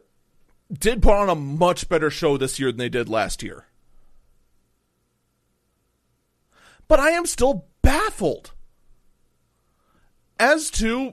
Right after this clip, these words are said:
exactly what Reiko in the chat said. Why didn't Square talk about their own Mana games? Nintendo doesn't steal the show every year. They don't.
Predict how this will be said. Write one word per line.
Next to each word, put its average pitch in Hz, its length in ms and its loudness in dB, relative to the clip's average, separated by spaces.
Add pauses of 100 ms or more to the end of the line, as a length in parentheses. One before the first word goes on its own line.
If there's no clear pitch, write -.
exactly 190 540 -2
what 214 160 -2
Reiko 220 280 -2
in 226 60 0
the 226 80 -2
chat 285 280 -4
said. 151 240 -4 (960)
Why 262 400 0
didn't 330 260 -2
Square 302 720 -2 (460)
talk 185 280 0
about 277 220 0
their 277 160 0
own 294 140 0
Mana 330 280 -2
games? 175 640 -8 (1900)
Nintendo 226 480 4
doesn't 165 300 2
steal 147 220 -2
the 123 80 -2
show 123 240 -2
every 113 300 -6
year. 104 280 -14 (1600)
They 160 220 2
don't. 104 400 -8